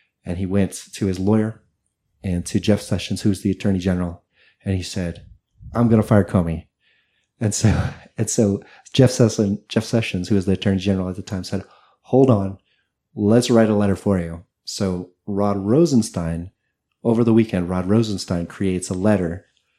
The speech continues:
that says, "We're gonna fire Comey because of his mishandling of the investigation into Hillary Clinton and because he came out before the election and made that statement,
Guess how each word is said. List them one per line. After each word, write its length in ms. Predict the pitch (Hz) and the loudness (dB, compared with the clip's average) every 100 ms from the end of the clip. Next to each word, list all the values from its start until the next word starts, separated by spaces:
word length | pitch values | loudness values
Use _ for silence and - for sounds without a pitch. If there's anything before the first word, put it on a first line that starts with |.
| _ _ - | _ _ -10
that 160 | 92 | -8
says, 640 | - 98 85 82 - - - - | -6 6 6 6 -2 -14 -18 -8
"We're 140 | 95 | -4
gonna 160 | 92 87 | -2 -4
fire 600 | - 90 87 85 90 _ _ _ _ _ - - - | -4 -4 -2 -4 -6 _ _ _ _ _ -14 -12 2
Comey 500 | 117 98 92 90 _ _ | 4 4 0 -4 _ _
because 360 | 113 - 95 90 | -4 -2 -4 -6
of 80 | |
his 260 | 95 85 - | -8 -10 -8
mishandling 760 | 110 107 101 107 95 87 87 85 - | -2 0 0 -4 -4 -4 -8 -8 -10
of 120 | 90 | -6
the 100 | 90 | -4
investigation 600 | 85 85 - 92 80 90 | -4 -6 -6 -8 -6 -8
into 180 | 85 90 | -8 -8
Hillary 280 | 95 85 85 | -6 -6 -2
Clinton 400 | 139 113 92 90 - - - | 0 0 -2 -6 -14 -20 -12
and 120 | 98 | -6
because 320 | 90 - 90 - | -6 -4 -6 -6
he 80 | |
came 240 | 87 92 87 | -4 -2 0
out 200 | 85 82 | -2 -4
before 240 | 98 92 | -6 -4
the 100 | 90 | -4
election 540 | 87 90 - - 82 85 _ _ | -2 -2 -4 -8 -8 -12 _ _
and 140 | 87 87 | -4 -2
made 140 | 87 | -2
that 160 | 80 - | -4 -6
statement, 640 | - 101 98 95 90 | 0 2 2 -2 -4